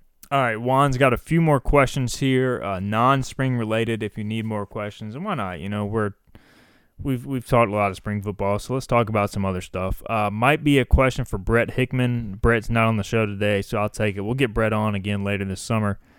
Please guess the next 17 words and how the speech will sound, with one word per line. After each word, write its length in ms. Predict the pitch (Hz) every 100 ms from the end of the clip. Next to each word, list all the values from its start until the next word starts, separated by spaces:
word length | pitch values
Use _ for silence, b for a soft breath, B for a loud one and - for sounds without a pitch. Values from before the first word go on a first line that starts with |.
| b b b b b -
Um, 480 | 104 98 92 92 - -
within 300 | 117 147 156
the 80 | 143
rules 560 | 123 147 147 135 120
and 140 | 113 117
in 120 | 113
addition 460 | 104 98 131 - 117
to 80 |
simply 480 | 101 - 135 127 120
donating 560 | 104 117 117 117 113 107
to 120 | 117
the 80 | 101
program, 680 | - 113 107 110 110 104 104
what's 240 | 127 -
the 80 | 104
best 400 | 98 110 123 120
way 360 | 110 110 107